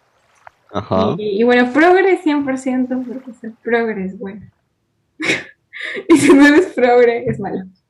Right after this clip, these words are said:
Speaker 2: Eso. <laughs>
Speaker 1: Bueno,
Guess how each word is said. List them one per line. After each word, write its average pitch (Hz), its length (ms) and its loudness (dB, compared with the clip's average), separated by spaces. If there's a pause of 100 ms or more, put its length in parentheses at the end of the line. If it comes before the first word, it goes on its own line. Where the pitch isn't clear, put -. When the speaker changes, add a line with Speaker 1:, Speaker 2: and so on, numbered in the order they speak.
(380)
Speaker 2:
Eso. 247 300 0
<laughs> 254 680 -4 (1080)
Speaker 1:
Bueno, 92 340 -2